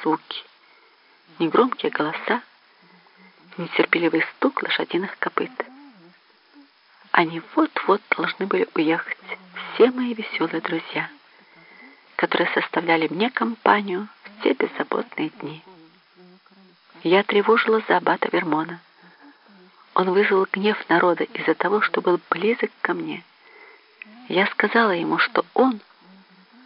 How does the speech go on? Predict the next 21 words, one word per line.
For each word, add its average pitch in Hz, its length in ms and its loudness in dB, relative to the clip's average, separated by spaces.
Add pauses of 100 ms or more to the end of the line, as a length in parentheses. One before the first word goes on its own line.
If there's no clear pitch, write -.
(440)
должен 208 460 4
уехать 226 360 4
в - 240 -6
Австрию - 560 2 (120)
и 254 80 2
не 262 220 2
возвращаться 233 800 0
во 170 100 4
Францию 170 460 -2
до 165 100 -2
тех - 320 -2 (120)
пор, - 220 2 (640)
пока - 240 2
положение 180 680 0 (100)
здесь 156 200 0 (460)
не 165 120 2
изменится 214 500 -4
к - 120 -6
лучшему. - 460 -4 (1400)
Ведь - 240 -2
аббат 175 360 2